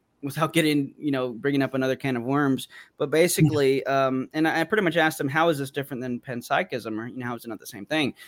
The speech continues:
Speaker 1: Well, first of all, so o-, on my view of the soul, it's, it's biological tissue that has conscious properties or, or what, what he calls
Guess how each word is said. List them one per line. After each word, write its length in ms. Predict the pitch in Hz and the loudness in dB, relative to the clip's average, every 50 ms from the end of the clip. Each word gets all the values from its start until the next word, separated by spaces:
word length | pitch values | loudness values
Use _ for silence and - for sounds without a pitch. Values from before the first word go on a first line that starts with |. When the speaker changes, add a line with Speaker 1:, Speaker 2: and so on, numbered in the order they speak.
| - - _ | -20 -8 _
Speaker 1:
Well, 220 | - 160 156 - _ - | 2 2 2 2 _ -8
first 320 | - - 214 226 220 - | 2 4 6 6 6 4
of 80 | 196 165 | 4 4
all, 220 | 151 147 143 123 | 6 6 4 4
so 340 | - - 165 156 147 143 - | 2 2 2 2 2 0 0
o-, 140 | - 143 151 | -2 0 0
on 160 | - 160 156 | 2 2 4
my 220 | 160 165 190 208 196 | 6 6 6 6 4
view 140 | 175 170 | 4 0
of 80 | 165 135 | -2 -2
the 40 | 135 | -4
soul, 440 | - - - 180 165 143 131 127 - | -6 -2 2 2 4 4 4 2 0
it's, 240 | 139 143 131 - - | -2 -4 -4 -4 -6
it's 160 | - 135 131 | -6 -8 -6
biological 640 | - - 147 160 180 185 180 170 170 170 - - 143 | -2 4 6 6 8 8 8 8 6 6 4 -4 -8
tissue 460 | 135 - - 165 151 - - 139 127 | -6 -2 -2 -2 -2 -2 -4 -4 -2
that 180 | 117 123 117 - | -2 -2 -2 -2
has 420 | - 143 131 131 131 127 123 - - | -2 -2 -2 -2 -2 -2 -4 -8 -12
conscious 520 | _ - - 147 139 135 135 - 123 123 | _ -8 -4 -2 -2 -2 -2 -6 -10 -12
properties 540 | - _ - 143 127 127 131 - 123 117 113 | -12 _ 0 2 2 2 0 -2 -6 -6 -4
or, 100 | 120 113 | -4 -4
or 240 | 87 107 113 120 107 | -4 -4 -4 -6 -6
what, 240 | 95 123 131 123 - | -6 -6 -8 -8 -6
what 160 | - 139 131 | -8 -8 -6
he 120 | 135 139 131 | -6 -8 -6
calls 420 | - 139 131 123 123 120 - - | -2 -2 0 0 0 -2 -6 -12